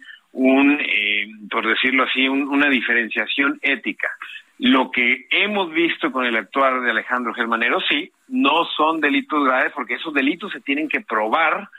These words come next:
ante el sistema de justicia,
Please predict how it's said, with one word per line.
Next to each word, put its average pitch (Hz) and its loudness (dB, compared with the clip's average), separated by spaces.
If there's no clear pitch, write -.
ante 160 0
el 110 -4
sistema 143 0
de 151 2
justicia, 139 -2